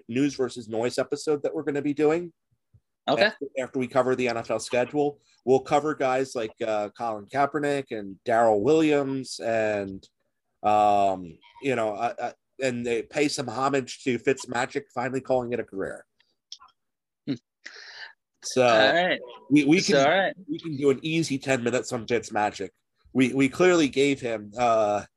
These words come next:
Speaker 1: we clearly gave him more screen time than he, we should have given him last year.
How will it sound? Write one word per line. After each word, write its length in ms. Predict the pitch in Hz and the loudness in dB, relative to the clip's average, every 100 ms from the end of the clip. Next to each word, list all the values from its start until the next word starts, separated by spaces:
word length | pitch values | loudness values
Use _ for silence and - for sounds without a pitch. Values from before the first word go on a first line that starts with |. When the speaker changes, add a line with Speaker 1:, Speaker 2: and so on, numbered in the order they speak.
| _ _ - | _ _ -2
Speaker 1:
we 100 | 135 | 0
clearly 320 | 185 185 147 | 4 4 4
gave 180 | 143 135 | 0 -2
him 200 | 135 117 | -4 -4
more 300 | 131 127 123 | -2 -2 -2
screen 360 | - 143 127 123 | -6 -8 -8 -6
time 240 | 113 110 | -6 -4
than 120 | 110 | -8
he, 180 | 107 107 | -10 -6
we 120 | 131 110 | -6 0
should 160 | 127 | 0
have 100 | 113 | 2
given 240 | 117 104 98 | -2 -4 -6
him 120 | 95 | -2
last 340 | 104 104 - | 0 0 -2
year. 160 | - | -14